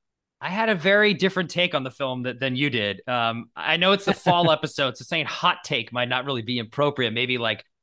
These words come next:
Speaker 1: cool, crisp take on this film. <laughs> Um, yeah, I was actually kinda surprised, um, at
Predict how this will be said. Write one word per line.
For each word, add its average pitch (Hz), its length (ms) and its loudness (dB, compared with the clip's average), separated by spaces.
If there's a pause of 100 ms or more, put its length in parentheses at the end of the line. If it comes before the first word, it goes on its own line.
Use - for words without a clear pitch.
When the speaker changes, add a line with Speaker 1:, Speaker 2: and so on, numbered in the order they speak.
Speaker 1:
cool, 151 400 2
crisp - 500 -2
take 117 300 0
on 110 100 -2
this 104 160 -6
film. 104 340 -4
<laughs> - 60 -20 (420)
Um, 156 320 -2 (440)
yeah, 208 180 6
I 196 160 4
was 254 160 2
actually 330 300 4
kinda 226 240 4
surprised, 160 1120 2
um, 117 500 0 (840)
at 139 300 0